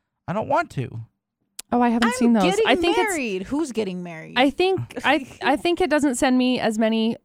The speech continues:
Speaker 2: push notifications because I watch all of the videos all of the time. So I'm on average.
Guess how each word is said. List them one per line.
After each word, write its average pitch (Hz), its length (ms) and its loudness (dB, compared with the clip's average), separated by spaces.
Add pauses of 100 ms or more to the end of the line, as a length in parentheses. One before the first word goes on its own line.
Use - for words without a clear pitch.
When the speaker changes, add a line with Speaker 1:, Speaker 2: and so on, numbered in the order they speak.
Speaker 2:
push 247 240 -2
notifications 233 680 0
because 190 420 -2 (440)
I 196 240 2
watch 185 500 0 (200)
all 180 260 0
of 180 120 0
the 185 100 -8
videos 170 380 0
all 127 160 -2
of 107 80 -8
the 143 60 -6
time. - 260 -16 (100)
So - 220 -20 (280)
I'm 208 160 4
on 190 300 2 (240)
average. 208 760 0